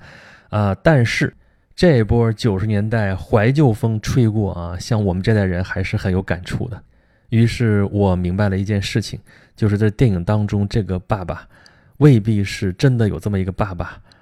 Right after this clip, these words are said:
而是这一代人的心声，就是当初我要能有一个这样的好爸爸，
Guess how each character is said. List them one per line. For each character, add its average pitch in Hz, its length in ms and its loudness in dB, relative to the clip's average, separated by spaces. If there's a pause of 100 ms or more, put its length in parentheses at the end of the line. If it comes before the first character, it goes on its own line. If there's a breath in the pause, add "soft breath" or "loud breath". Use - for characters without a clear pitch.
(200 soft breath)
而 110 200 4
是 117 280 0
这 139 140 2
一 113 80 4
代 120 140 2
人 101 140 2
的 117 100 2
心 156 300 2
声， 143 260 0 (280 loud breath)
就 139 180 6
是 113 340 0 (540 soft breath)
当 139 220 6
初 135 340 2
我 101 160 4
要 110 100 2
能 107 200 0
有 95 80 0
一 90 100 -2
个 107 100 0
这 147 140 -2
样 110 140 0
的 95 80 -2
好 90 260 -6
爸 95 220 0
爸， - 240 -6